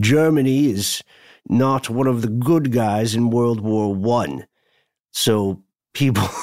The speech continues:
<laughs> people had their, you know, their political ideologies tied up in it. But if you look back at the reports,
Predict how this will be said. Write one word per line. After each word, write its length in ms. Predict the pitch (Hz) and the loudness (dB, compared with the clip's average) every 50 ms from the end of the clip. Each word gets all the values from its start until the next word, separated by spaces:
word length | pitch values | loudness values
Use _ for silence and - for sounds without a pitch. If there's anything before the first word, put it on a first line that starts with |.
| - - 214 151 131 | 0 0 0 0 0
<laughs> 40 | |
people 320 | - 147 160 143 151 147 139 | -2 -2 -2 0 0 0 0
had 260 | 123 131 135 131 127 | 2 0 0 -2 -2
their, 400 | - 131 123 120 117 117 117 - | 0 0 0 2 0 0 -2 -2
you 120 | - 131 139 | -2 -2 0
know, 140 | 123 110 110 | 0 0 0
their 160 | 113 113 113 | 0 0 -2
political 600 | 113 - - 151 147 139 170 165 147 - 120 113 | -4 -6 -4 -2 0 0 0 0 0 0 0 0
ideologies 840 | 104 101 98 92 101 98 95 95 92 90 87 82 92 90 87 - - - - - - - - 101 - | 0 0 -2 -2 -2 0 0 0 -2 -2 -4 -4 -4 -4 -4 -6 -8 -14 -16 -16 -16 -14 -16 -12 -6
tied 320 | - 123 127 123 117 113 | -2 0 0 2 2 0
up 200 | 110 107 104 - - | 0 -2 -4 -4 -4
in 160 | - 117 120 | -4 -2 0
it. 200 | 113 110 - - - - - - - - | 0 -2 -2 -4 -10 -20 -20 -20 -20 -16
But 320 | - - - 151 139 123 - - - - _ _ _ _ _ _ _ _ _ _ _ _ _ _ _ _ _ _ _ _ _ _ _ _ _ _ - | -8 -2 0 0 0 0 -2 -8 -20 -20 _ _ _ _ _ _ _ _ _ _ _ _ _ _ _ _ _ _ _ _ _ _ _ _ _ _ -2
if 240 | - 156 147 127 - | 0 0 0 0 0
you 100 | 147 139 | 0 0
look 280 | 131 127 143 147 143 - | 2 2 0 0 0 0
back 280 | 131 117 113 110 - | 0 0 0 0 -2
at 100 | 113 95 | -4 -4
the 80 | 92 101 | -2 0
reports, 560 | 101 95 92 - 92 90 87 82 - - - | -2 -2 -2 -2 -2 -2 -2 -2 -4 -6 -10